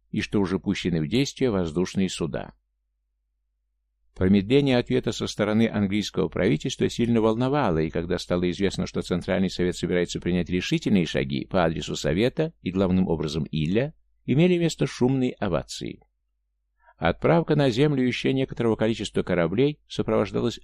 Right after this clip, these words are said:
торжественными проводами. Все жалели о том, что известия, посылаемые световыми депешами,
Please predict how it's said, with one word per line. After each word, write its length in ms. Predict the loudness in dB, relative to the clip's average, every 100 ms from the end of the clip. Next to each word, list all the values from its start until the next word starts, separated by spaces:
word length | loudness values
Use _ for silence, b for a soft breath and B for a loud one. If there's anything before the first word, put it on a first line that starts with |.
| 0
торжественными 680 | 2 2 -2 -2 0 2 2
проводами. 640 | 0 0 -2 -4 -6 -10 _ _ _ _
Все 220 | 0 2
жалели 340 | 4 2 2 2
о 120 | 2
том, 220 | 2 0
что 260 | 0 0 -2
известия, 520 | 0 0 0 0 -2
посылаемые 560 | -2 -2 0 2 2
световыми 480 | 0 -2 0 2 2
депешами, 640 | 2 0 0 0 -4 -6